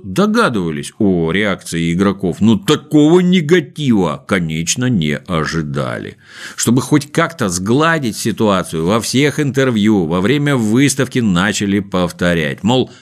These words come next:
работают сразу над несколькими играми в мире Diablo, включая, будем надеяться, и классическое продолжение игровой серии.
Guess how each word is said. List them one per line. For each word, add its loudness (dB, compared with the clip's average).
работают 0
сразу 0
над -2
несколькими 2
играми 0
в -6
мире 0
Diablo, -2
включая, 2
будем 0
надеяться, -2
и 0
классическое -2
продолжение -2
игровой -2
серии. -6